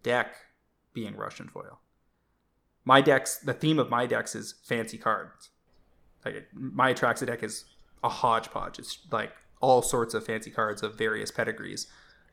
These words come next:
A Beta Soul Ring alongside a Russian foil Snapcaster or whatever. But some people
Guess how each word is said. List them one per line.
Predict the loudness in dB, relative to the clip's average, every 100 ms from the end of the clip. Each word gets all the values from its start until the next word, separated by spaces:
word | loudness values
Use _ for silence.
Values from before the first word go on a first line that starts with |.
| _ _ -16 0
A | 2
Beta | 4 2 2
Soul | 0 -2 -2
Ring | -4 -6 -6
alongside | -6 -6 -6 -4 -2 -2 -4
a | -4 -6 -2
Russian | -2 -2 -12
foil | -8 -6 -4 -4 -4 -6 -10 -16 _ _ _ _ -12
Snapcaster | -4 -2 -4 -8 -10 -10
or | -10
whatever. | -10 -12 -14 -20 _ -20 -20 -20 _ _ -20 -20 -12 0
But | 0 0 -4 -16 -20 _ _ _ _ _ _ _ _ _ _ -4
some | 4 6
people | 4 -4 -8 -8 -10